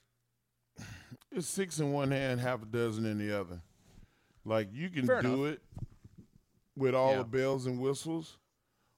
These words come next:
Speaker 1: or you could do it to where it can switch hands again quickly. And I think that, um,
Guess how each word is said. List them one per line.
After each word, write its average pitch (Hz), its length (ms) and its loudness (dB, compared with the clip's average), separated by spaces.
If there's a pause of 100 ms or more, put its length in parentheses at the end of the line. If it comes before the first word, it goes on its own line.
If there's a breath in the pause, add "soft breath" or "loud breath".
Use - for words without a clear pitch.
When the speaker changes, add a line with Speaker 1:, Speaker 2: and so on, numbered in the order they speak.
(200)
Speaker 1:
or 165 240 6
you 156 180 0
could 135 220 -4
do 147 220 2
it 135 160 -2
to 143 100 -2
where 127 640 0 (560)
it 156 140 -4
can 131 100 -8
switch 135 340 -4
hands 127 400 0
again 113 480 -2
quickly. - 500 -8 (200)
And 123 120 -2
I 127 120 0
think 147 320 -2
that, 123 240 0 (600)
um, 107 640 -4